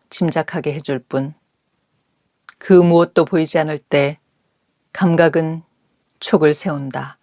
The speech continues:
미군 전투기 한 마리가 내 고막을 뚫고 들어올 것 같다. 이 고요한 서해안을 뒤흔드는 굉음 때문에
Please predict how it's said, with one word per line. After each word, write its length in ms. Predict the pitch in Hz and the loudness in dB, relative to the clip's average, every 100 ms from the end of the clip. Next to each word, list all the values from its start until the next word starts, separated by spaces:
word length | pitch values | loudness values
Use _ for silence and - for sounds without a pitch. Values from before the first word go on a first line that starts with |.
| _ _ _ _ _ _ _ _ _ _ _ _ _ _ _ _ _ _ _ _ _ | _ _ _ _ _ _ _ _ _ _ _ _ _ _ _ _ _ _ _ _ _
미군 300 | - 165 196 | 0 4 6
전투기 460 | 190 190 185 202 190 | 6 2 0 0 0
한 160 | 196 175 | 2 0
마리가 540 | 170 165 156 147 156 | -4 -2 -2 -2 -4
내 240 | 147 151 | -2 -2
고막을 500 | 156 196 170 170 151 | -2 -4 -4 -4 -6
뚫고 560 | - 143 - - 147 147 - | -6 -8 -4 2 2 0 -4
들어올 300 | 151 156 147 | 0 0 2
것 160 | 143 | -2
같다. 520 | - 127 - 131 135 - _ _ _ _ _ _ _ - | -2 -6 0 0 0 -4 _ _ _ _ _ _ _ 0
이 180 | 165 | 0
고요한 840 | 160 190 160 165 170 160 156 156 165 | 2 2 4 4 2 -4 -6 -8 -12
서해안을 680 | - - 180 170 151 151 147 - | -8 0 0 0 -2 -4 -8 -6
뒤흔드는 560 | 165 147 143 147 143 - | -6 -4 -6 -8 -10 -8
굉음 300 | 175 156 147 | -8 -6 -6
때문에 540 | 143 143 135 135 139 | -6 -4 -6 -8 -10